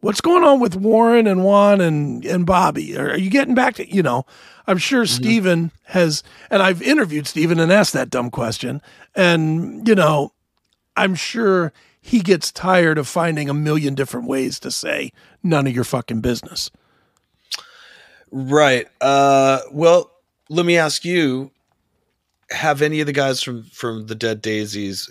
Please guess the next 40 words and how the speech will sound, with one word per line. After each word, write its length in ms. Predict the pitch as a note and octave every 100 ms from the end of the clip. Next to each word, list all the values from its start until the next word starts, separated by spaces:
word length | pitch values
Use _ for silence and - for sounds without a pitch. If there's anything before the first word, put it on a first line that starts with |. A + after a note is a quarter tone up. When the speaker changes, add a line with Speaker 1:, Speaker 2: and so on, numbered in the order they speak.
| _
Speaker 2:
that 140 | G#2
you, 200 | D#2+ G#2+ -
have 300 | A2 G#2+ B2+
you 200 | B2+ B2
interviewed 440 | A#2+ A#2 G2 F#2+
any 200 | F#2+ F#2
of 140 | F#2 F2
them 260 | F#2+ F2+ F2
since 540 | - G#2 F#2 - - _
they've 180 | G2 F2+
been 160 | F#2+
in 120 | F2+ E2+
this 160 | E2+
band? 380 | - F2 E2 F2
Like, 220 | F2+ F2 - -
did 140 | - G#2
they 140 | B2
tell 280 | A2+ - A2+
you 180 | A2+ A#2
that 300 | A#2 A#2 A#2
before 340 | G#2 G2+ A#2 A2
the 140 | G#2
interview? 420 | G#2 A2 A2+ A#2 A2
Did 140 | G2+
they 100 | G#2
go, 240 | G#2+ G2+
"Look, 400 | G#2 G#2+ F#2 - - - - - _
we 240 | A2 A#2+ A#2+
signed 360 | - A#2+ A2+
these 180 | A2 G2
things, 260 | A2 G#2 G2
so 600 | G#2 G2+ G2 F#2+ F#2 -
don't 220 | - A2+ G#2+
ask 260 | G#2 F#2
me 60 | G#2
about 300 | F#2 F#2+ F2
this, 200 | F#2 -
that, 220 | F#2 E2+
or 100 | E2+
this"? 380 | D2+ C#2 -